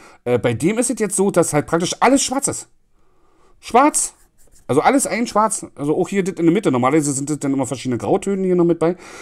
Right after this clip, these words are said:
Hier ist alles schwarz, auch das hier ist schwarz. Äh, das Einzige, was wir braun haben, ist hier hinten, dann vorne und dann das N und dann eine weiße Umrandung. Ja? Und, äh, ja, finde ich gut. Dunkel. Ich stehe auf dunkel.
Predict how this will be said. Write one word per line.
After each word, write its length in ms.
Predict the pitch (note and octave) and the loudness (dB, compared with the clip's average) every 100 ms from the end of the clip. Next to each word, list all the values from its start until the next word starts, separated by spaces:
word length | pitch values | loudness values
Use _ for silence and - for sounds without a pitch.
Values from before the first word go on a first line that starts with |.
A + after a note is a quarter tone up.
| - | -2
Hier 100 | C#3+ | 0
ist 80 | D#3 | 2
alles 220 | F3 A3 | 2 0
schwarz, 280 | E3 E3 F#3 | 4 4 4
auch 140 | E3 | 2
das 180 | - E3 | 0 0
hier 140 | F3 E3 | 2 0
ist 80 | |
schwarz. 420 | - C#3+ D3 - - - - - - - - | 2 2 2 0 -8 -20 -20 -20 -20 -16 0
Äh, 160 | A#2 | 2
das 100 | C3 | 2
Einzige, 240 | B2 C3+ C#3+ | 0 0 2
was 140 | B2 | 2
wir 80 | A#2+ | 0
braun 260 | F2+ A#2+ C#3 | 2 2 2
haben, 140 | B2 | 0
ist 100 | G#2+ | 0
hier 120 | G#2+ | 0
hinten, 360 | C#3 A#3 A#3 G#3 | 2 0 -2 -2
dann 140 | D3 | -2
vorne 520 | A#2 D3+ G3+ G3 F#3+ | 0 2 2 0 -2
und 200 | F3 C3 | -2 -4
dann 80 | B2 | -6
das 160 | A2 - | -6 -2
N 320 | D3 F#3 F#3+ | 0 0 -2
und 180 | C3+ C3 | -4 -2
dann 220 | C3 B2 | -2 -4
eine 140 | A#2+ A2+ | -2 0
weiße 280 | A2 A#2 | 0 0
Umrandung. 520 | B2+ G2+ F#2 G2 E2 - _ _ _ _ _ _ _ _ - | -2 -2 -2 -4 -6 -10 _ _ _ _ _ _ _ _ -6
Ja? 240 | A2 F3+ - - - - - - - - - - - | -4 -4 -8 -20 -20 -20 -20 -20 -20 -20 -12 -10 -8
Und, 340 | - A#2+ B2 A#2 | 0 2 2 0
äh, 340 | A#2+ A#2 A#2+ A#2 - | 0 2 2 -2 -6
ja, 180 | G#2 F2 - _ _ _ | -4 -4 -8 _ _ _
finde 200 | - D#3+ | -10 -6
ich 60 | A#3 | -2
gut. 180 | A3 - _ _ - - | -2 -2 _ _ -20 -8
Dunkel. 300 | - F3 G#2+ - - - | -2 0 -2 -6 -16 -12
Ich 120 | - | -6
stehe 160 | C#3+ | -4
auf 80 | B2+ | -4
dunkel. 240 | G2 F2 | -4 -12